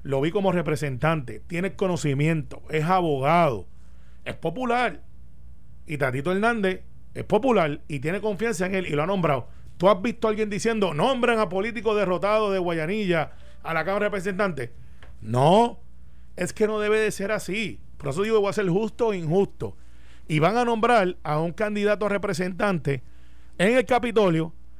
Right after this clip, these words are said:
que no salió favorecido dentro del Partido Popular a una posición. ¿Tú has visto a alguien de la prensa preguntándole, "Oiga, pero por qué usted está nombrando a esos políticos derrotados allí?"? No son políticos derrotados.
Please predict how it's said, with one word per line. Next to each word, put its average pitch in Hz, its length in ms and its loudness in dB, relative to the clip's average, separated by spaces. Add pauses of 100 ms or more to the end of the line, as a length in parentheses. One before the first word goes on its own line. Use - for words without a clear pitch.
(300)
que 127 120 -8
no 143 140 -6
salió 214 260 2
favorecido 208 800 0 (640)
dentro 156 400 2
del 151 100 0
Partido 147 340 -2
Popular 208 540 2 (120)
a 147 120 -4
una 196 220 -4
posición. 214 400 0
¿Tú 175 100 0
has 214 160 2
visto 240 260 -2
a 233 40 2
alguien 220 180 -4
de 208 80 -2
la 196 140 0
prensa 208 340 -4
preguntándole, 190 680 0
"Oiga, 220 220 2
pero 202 160 2
por 165 120 -2
qué 165 60 0
usted 202 160 0
está 214 180 0
nombrando 202 500 0
a - 20 4
esos 170 160 -2
políticos 196 540 -2
derrotados 175 520 0
allí?"? 127 240 -2 (840)
No 170 240 0
son 214 200 2
políticos 196 480 2
derrotados. 165 720 0